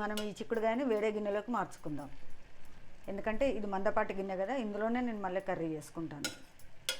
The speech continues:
ఇప్పుడు ఇదే కుక్కర్ని నేను just వట్టిగా వాటర్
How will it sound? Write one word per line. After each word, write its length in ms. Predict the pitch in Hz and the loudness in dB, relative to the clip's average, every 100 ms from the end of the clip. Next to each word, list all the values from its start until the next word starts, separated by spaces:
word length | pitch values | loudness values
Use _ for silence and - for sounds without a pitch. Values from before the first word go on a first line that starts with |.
| - - - - - - - - - - - - - - - - - - - 196 | -8 -10 -12 -10 -4 -2 2 2 0 0 -2 -4 -6 -4 -2 -2 -6 -10 -6 -4
ఇప్పుడు 160 | 190 190 | -2 2
ఇదే 160 | 190 220 | 4 6
కుక్కర్ని 380 | 208 - 196 220 277 | 4 2 2 0 0
నేను 180 | 233 196 - - - | 0 -2 -4 -2 0
just 220 | 190 190 220 | 0 2 2
వట్టిగా 400 | 175 165 - 208 190 | 4 4 6 4 4
వాటర్ 320 | 170 175 185 | 4 2 2